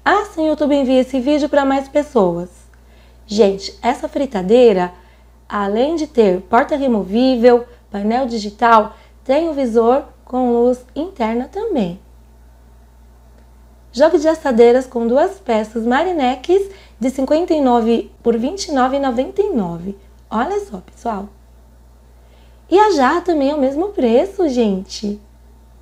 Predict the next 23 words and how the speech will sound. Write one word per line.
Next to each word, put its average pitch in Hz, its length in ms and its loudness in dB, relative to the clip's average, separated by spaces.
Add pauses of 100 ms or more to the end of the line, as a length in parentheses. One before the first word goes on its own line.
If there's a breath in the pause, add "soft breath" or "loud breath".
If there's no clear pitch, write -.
(2000)
Tem 381 180 -6
vários 403 400 0
fornos 277 380 0
elétricos 247 640 0
por 247 200 2
aqui 233 260 -2
da 214 180 0
Fischer, 370 580 0 (320 loud breath)
que - 80 2
é 381 60 12
uma 359 160 6
sugestão 320 480 -2
de 302 100 -8
uma 240 140 -2
seguidora. 233 840 2 (460 loud breath)
Esse 302 200 0
é 285 40 -4
quarenta 294 360 2
e 381 40 0
quatro 262 380 2
litros 208 500 0
de 247 220 0
bancada. 208 960 0